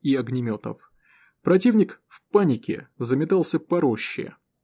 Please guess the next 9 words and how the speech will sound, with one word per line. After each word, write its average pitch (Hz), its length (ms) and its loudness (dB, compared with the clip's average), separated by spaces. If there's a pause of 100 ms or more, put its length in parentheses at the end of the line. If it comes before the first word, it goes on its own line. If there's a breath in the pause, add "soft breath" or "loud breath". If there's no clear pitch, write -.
(120)
но, 185 440 2
благодаря 139 420 2
быстрым 131 520 -4
и 139 180 -2
решительным 110 500 -2
действиям 113 500 -4
танков, 147 460 -4 (320 soft breath)
был 214 240 4
окружён 165 480 4